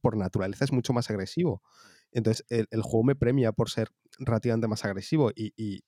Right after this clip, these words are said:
y yo voy en plan de, "A ver si le puedo dar un toque más, a ver si le puedo dar un toque más". Y si veo que no puedo, pues entonces voy alrededor del boss y de vez en cuando le pego una hostia. Y si me cuesta cinco minutos, mm, quitarle la vida, pues me cuesta cinco minutos. Pero es que en Dark Souls es que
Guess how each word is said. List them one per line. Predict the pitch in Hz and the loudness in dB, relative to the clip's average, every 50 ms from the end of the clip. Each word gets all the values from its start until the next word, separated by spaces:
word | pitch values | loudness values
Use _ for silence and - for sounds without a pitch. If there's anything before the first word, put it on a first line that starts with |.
| _ _ | _ _
y | - 113 | -8 -4
yo | 107 104 | -2 0
voy | 101 110 135 135 | 0 0 -2 -2
en | - 113 | -4 -4
plan | 110 110 107 110 | -2 -2 -2 -2
de, | 107 104 - | -2 -2 -2
"A | - | -4
ver | 113 113 | -4 -2
si | - 135 | -2 0
le | 131 | 2
puedo | 127 131 120 | 2 2 2
dar | 113 101 - | 2 0 0
un | 110 | 0
toque | 107 110 95 101 | 2 2 2 2
más, | 110 135 143 - | 2 2 2 0
a | |
ver | 110 - | 0 0
si | - | 0
le | 131 | 2
puedo | 117 127 110 | 2 2 2
dar | 104 | 2
un | 107 | 0
toque | 101 92 90 | 0 -2 0
más". | 123 143 139 - - - - - - | -2 -2 -2 -6 -12 -20 -20 -8 -4
Y | - | -2
si | - - 127 | 0 2 2
veo | 113 131 156 | 2 2 2
que | - 165 | 2 2
no | 160 160 | 2 2
puedo, | - 170 165 151 165 - - - - - _ - | 4 4 2 2 2 -2 -4 -12 -20 -20 _ 0
pues | 123 110 - | 0 0 0
entonces | 104 92 - 104 - - - | 0 0 0 0 0 -2 -6
voy | - 147 123 104 110 113 127 - - | -8 -6 -2 2 2 2 2 0 -4
alrededor | - 104 98 101 95 104 117 123 | -4 -4 -4 -2 -2 -2 0 2
del | 123 131 | 2 2
boss | 113 123 135 160 - - | 2 2 2 0 0 0
y | 135 120 - - - | 0 0 0 -2 -2
de | 110 113 | -2 0
vez | 107 110 - | 0 0 2
en | 127 | 2
cuando | - 117 117 127 | 2 2 4 4
le | 139 | 4
pego | 131 135 117 | 4 2 2
una | 98 104 | 2 2
hostia. | 131 139 - - 101 95 - - - - | 0 -2 -2 -4 -6 -6 -8 -14 -14 -6
Y | - 147 | -4 -2
si | - 120 | 0 0
me | 107 - | 0 0
cuesta | - - - 170 | 0 -2 -4 -2
cinco | - 175 170 | 0 2 4
minutos, | 165 165 160 160 156 - - _ _ | 4 4 4 2 2 0 -2 _ _
mm, | - 139 139 143 139 139 | -2 0 2 2 2 2
quitarle | 139 - 139 139 135 139 139 | 0 -2 -2 0 2 2 2
la | 139 | 4
vida, | 139 156 147 151 180 | 4 2 2 2 0
pues | - 160 139 - | 0 0 0 0
me | 117 98 | 0 -2
cuesta | - - - - - | -2 -4 -8 -6 -4
cinco | - 113 | -2 0
minutos. | 98 95 120 139 139 - | 0 0 0 0 0 0
Pero | - 131 | 0 -2
es | - | -2
que | - 170 | -2 0
en | 151 | 0
Dark | 151 135 | 0 0
Souls | - - 156 160 196 - - - - _ _ _ _ _ _ _ _ _ _ _ _ _ | 2 2 2 2 2 -2 -6 -14 -20 _ _ _ _ _ _ _ _ _ _ _ _ _
es | - - - | -8 -8 -4
que | - - 156 - | 0 0 0 0